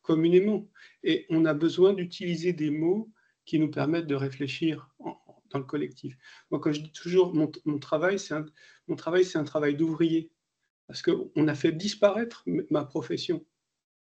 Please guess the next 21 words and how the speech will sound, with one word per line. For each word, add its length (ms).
C'est-à-dire 420
qu'on, 200
on 140
a 80
remplacé 480
le 160
terme 240
ouvrier 380
par 260
agent 220
de 80
fabrication 640
ou 180
agent 360
de, 280
de 60
maintenance 640
ou 120
agent 260
de 60
ceci. 280